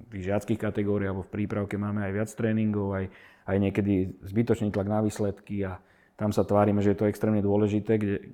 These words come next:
a potom, keď to príde do toho juniorského veku, tak tam začneme zrazu trochu zaostávať. Čiže, čiže toto je taká vec, to treba oddeliť, ale samozrejme tá istá súťaživosť, taký ten,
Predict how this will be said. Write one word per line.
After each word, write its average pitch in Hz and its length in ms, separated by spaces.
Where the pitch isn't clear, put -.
a - 80
potom, 110 320
keď - 240
to 104 80
príde 107 240
do 107 160
toho 107 160
juniorského 107 400
veku, 104 240
tak - 160
tam 101 400
začneme 101 400
zrazu 95 240
trochu 101 240
zaostávať. 90 480
Čiže, 104 200
čiže 104 240
toto 117 240
je 113 80
taká 110 240
vec, 107 160
to 110 80
treba 113 240
oddeliť, 123 480
ale 101 180
samozrejme 107 480
tá 107 160
istá 104 160
súťaživosť, 104 800
taký 104 240
ten, 101 400